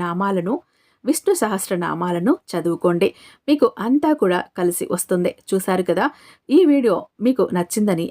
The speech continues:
అనిపిస్తే ఒక చిన్న లైక్ ఇవ్వటం మాత్రం అస్సలు మర్చిపోవద్దు. మీ లైక్ వల్ల మరి కొంతమంది వృశ్చిక రాశి వారికి ఈ వీడియో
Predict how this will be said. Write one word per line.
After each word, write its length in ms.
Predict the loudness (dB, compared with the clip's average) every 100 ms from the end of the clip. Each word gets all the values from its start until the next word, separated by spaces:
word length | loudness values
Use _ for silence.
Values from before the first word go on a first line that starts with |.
| -2
అనిపిస్తే 380 | 0 0 0 -2 -2 -2
ఒక 80 | -2 0
చిన్న 240 | 0 2 2 0
లైక్ 180 | 0 -2
ఇవ్వటం 260 | -2 -2 -4
మాత్రం 240 | -4 -4 -4 _ -16
అస్సలు 260 | -4 -4 -2
మర్చిపోవద్దు. 580 | -4 -4 2 2 2 -2 -4 _ _ _ -2
మీ 120 | 2 4 4
లైక్ 200 | 2 2
వల్ల 140 | 2 0 -2 -6 _ _ _ _ 0
మరి 160 | 2 4
కొంతమంది 460 | 2 -2 -4 -2 -2 -2 -2
వృశ్చిక 360 | 0 2 2 2
రాశి 240 | 0 -2 0
వారికి 300 | 0 0 -2 0 2
ఈ 20 | 4
వీడియో 240 | 6 4